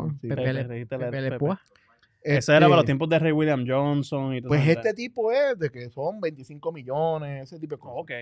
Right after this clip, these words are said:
Speaker 3: ok.
Speaker 1: Ah, ¿de verdad?
Speaker 2: Entonces, sí, sí, él es, entonces él lo hace el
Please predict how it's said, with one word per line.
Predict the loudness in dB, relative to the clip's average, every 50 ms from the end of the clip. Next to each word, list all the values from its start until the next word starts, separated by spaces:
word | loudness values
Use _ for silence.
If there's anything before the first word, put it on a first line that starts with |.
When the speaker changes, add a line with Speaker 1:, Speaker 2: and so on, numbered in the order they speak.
| -8 -6
Speaker 3:
ok. | -2
Speaker 1:
Ah, | 0 2
¿de | 2
verdad? | 2 0 0 -2 -4 -4
Speaker 2:
Entonces, | -8 -10 -10 -10 -12 -16 -16 -16 -16 -18
sí, | -18 -18 -16
sí, | -12 -8 -4 -2 -2
él | -2 0
es, | -2 -2 -4 -6
entonces | -10 -8 -6 -4
él | -4 -2
lo | -2 -4 -4
hace | -4 -6 -6 -6 -6 -4 -4 -4 -4 -4 -6 -6 -8
el | -10 -14 -18